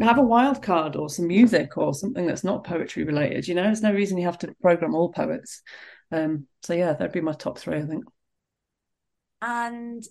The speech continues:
Speaker 2: if everyone, eh, for everyone who's just heard that amazing poem and they're like, "Oh my God, I need more right now," where can,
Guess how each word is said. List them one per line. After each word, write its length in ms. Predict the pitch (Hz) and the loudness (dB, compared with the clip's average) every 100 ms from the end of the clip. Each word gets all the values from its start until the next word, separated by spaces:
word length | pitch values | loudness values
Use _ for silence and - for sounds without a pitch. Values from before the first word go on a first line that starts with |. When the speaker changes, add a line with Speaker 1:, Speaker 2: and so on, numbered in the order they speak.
| - | -12
Speaker 2:
if 180 | 269 262 | -12 -8
everyone, 520 | - 247 269 262 254 - | -8 -8 -8 -8 -8 -10
eh, 140 | 240 247 | -10 -10
for 120 | - 247 | -8 -8
everyone 340 | 247 254 240 | -6 -10 -12
who's 220 | 233 226 | -12 -14
just 260 | - 220 - | -14 -14 -10
heard 180 | 208 202 | -10 -8
that 140 | - | -8
amazing 400 | 208 196 185 190 | -6 -6 -8 -8
poem 420 | 180 185 185 180 | -6 -4 -4 -4
and 140 | 185 180 | -4 -2
they're 160 | 180 | 0
like, 320 | 180 180 180 - - | 0 0 -2 -6 -2
"Oh 140 | 320 | 0
my 140 | 214 180 - | 0 -4 2
God, 240 | 427 440 | 6 8
I 100 | 277 | 8
need 280 | 247 320 247 | 6 4 2
more 460 | 277 311 381 381 247 | 0 4 8 8 8
right 260 | 294 349 | 6 4
now," 420 | - 277 339 277 185 | 0 0 2 2 2
where 340 | 180 208 247 - | 2 2 0 -6
can, 340 | 240 220 | -8 -4